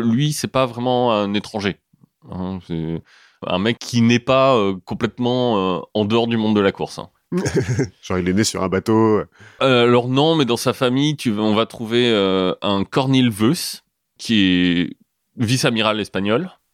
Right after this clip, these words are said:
Speaker 2: Comme son nom l'indique.
Speaker 1: <laughs> Comme son nom l'indique. Et d'ailleurs, lui, il a appris le métier d'un certain Antoine Barre.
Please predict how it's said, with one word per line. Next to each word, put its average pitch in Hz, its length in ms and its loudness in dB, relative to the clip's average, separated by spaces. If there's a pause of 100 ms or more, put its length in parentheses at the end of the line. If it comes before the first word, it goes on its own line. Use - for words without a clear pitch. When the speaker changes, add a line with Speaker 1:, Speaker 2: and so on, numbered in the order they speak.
(140)
Speaker 2:
Comme 82 140 -6
son 85 120 -8
nom 78 120 -6
l'indique. 95 400 0
Speaker 1:
<laughs> 78 100 -8
Comme 110 100 0
son - 220 0
nom 101 140 0
l'indique. 104 460 -8 (600)
Et 113 100 0
d'ailleurs, 147 440 2
lui, 131 280 2
il 139 120 4
a 117 60 4
appris 160 260 -6
le 151 60 -6
métier 139 380 -2
d'un 135 120 0
certain 110 340 -4
Antoine 139 360 0
Barre. 104 360 -2